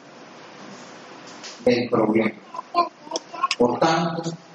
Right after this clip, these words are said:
si has traído tu ofrenda al altar y allí te acuerdas de que tu hermano tiene algo contra ti,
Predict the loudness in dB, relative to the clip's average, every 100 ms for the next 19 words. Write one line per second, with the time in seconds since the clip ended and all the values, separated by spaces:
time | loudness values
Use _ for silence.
0 | -20 -20 -20 0 4 4 4 4 4 6
1 | 6 4 4 4 4 4 4 4 4 4
2 | 4 4 4 2 4 4 4 4 4 4
3 | 4 4 6 6 6 4 4 2 2 2
4 | 4 4 6 6 6 4 4 4 4 4
5 | 4 6 4 4 2 2 4 4 4 4
6 | 2 0